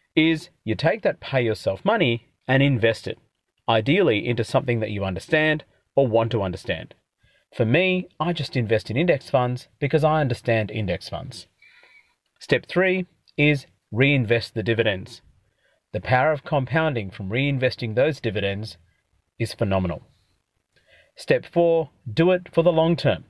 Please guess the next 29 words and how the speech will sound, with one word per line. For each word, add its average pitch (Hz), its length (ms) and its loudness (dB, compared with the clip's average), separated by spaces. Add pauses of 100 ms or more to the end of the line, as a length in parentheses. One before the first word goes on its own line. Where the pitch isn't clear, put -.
(140)
not 156 260 2
five, 143 480 0
ten, 143 260 -2
or 139 100 2
even 120 220 0
fifteen 127 540 -2
years. 90 320 -6 (460)
I'm 175 200 2
talking 143 440 0 (280)
twenty, 143 480 0 (420)
thirty, 160 480 2
or 160 120 4
even 170 200 2
forty 156 460 0
plus - 380 -2
years. - 360 -6 (840)
Time 139 720 0
should 120 200 -2
be 107 120 2
on 95 160 0
your 98 160 -4
side. 92 440 -4 (1200)
And 107 160 0
step - 320 0
five, 139 500 2 (100)
my 104 240 0
favorite, 120 540 0 (500)
make 110 320 0
sure 123 420 0